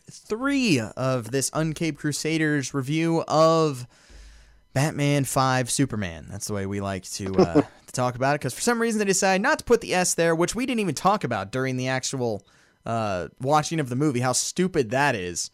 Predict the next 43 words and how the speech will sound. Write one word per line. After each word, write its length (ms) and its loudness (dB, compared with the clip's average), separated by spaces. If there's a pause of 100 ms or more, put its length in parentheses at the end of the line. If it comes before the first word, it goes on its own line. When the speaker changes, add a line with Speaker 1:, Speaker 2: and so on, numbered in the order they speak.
(440)
Speaker 1:
Let's 220 -4
just 240 -2
do 160 2
Batman 460 2
and 160 -2
just 220 0
a 80 -2
V 500 -2
and 200 -4
then 160 0
Superman, 760 -6
just 260 -4
'cause 260 -8
we're 200 4
cool 380 2
and 80 4
Speaker 2:
Yeah. 40 2
Speaker 1:
different 420 -2
or 120 -6
whatever. 420 -6 (920)
But, 260 2
Speaker 2:
Like 100 8
it's 100 6
a 60 6
Speaker 1:
um, 80 2
Speaker 2:
court 300 8
case. 520 8
Speaker 1:
yeah, 320 10
exactly, 600 2
which 340 -4
it's 240 -2
not. 240 -8 (140)
Um, 400 2 (580)
Speaker 2:
<laughs> 640 -4
Speaker 1:
anywho, 580 2
so 220 4
this 160 6
is 140 -2
the 200 0
third 300 0
and 140 0
final 460 2
part. 480 -12